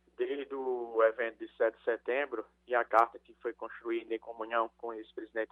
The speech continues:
Temer, ele cedeu, ele caminhou pro centro,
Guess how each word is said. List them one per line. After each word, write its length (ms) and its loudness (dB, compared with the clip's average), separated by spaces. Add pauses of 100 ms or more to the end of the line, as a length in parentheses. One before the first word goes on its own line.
Temer, 320 0 (460)
ele 260 0
cedeu, 540 6 (180)
ele 160 -18
caminhou 320 -4
pro 140 -14
centro, 420 -6